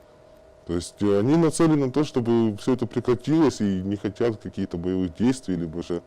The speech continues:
идти вот, э, убить, э, теми же дубинками, пробивать голову и так далее. Они прекрасно показали, что они вот отпустили, Беркут побежал дальше, они вот человека прикрыли, всё,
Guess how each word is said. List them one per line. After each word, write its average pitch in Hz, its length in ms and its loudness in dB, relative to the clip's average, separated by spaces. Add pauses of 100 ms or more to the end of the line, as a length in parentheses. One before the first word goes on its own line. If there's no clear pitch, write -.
(380)
идти 87 220 -6
вот, 90 220 0
э, 80 320 -6 (220)
убить, 87 460 -4
э, 82 260 -4 (360)
теми 90 200 -2
же 90 180 -4
дубинками, 90 720 -2
пробивать 87 560 -4
голову 95 380 -2
и 80 40 -6
так 78 180 -8
далее. 65 280 -8 (500)
Они 113 140 -2
прекрасно 160 420 0
показали, 143 460 2
что 117 160 -4
они 120 100 0
вот 117 180 0 (520)
отпустили, 151 500 2
Беркут 135 320 2
побежал 131 360 4
дальше, 143 360 2
они 107 120 0
вот 101 160 -4 (240)
человека 117 360 2
прикрыли, 113 460 0
всё, - 320 -4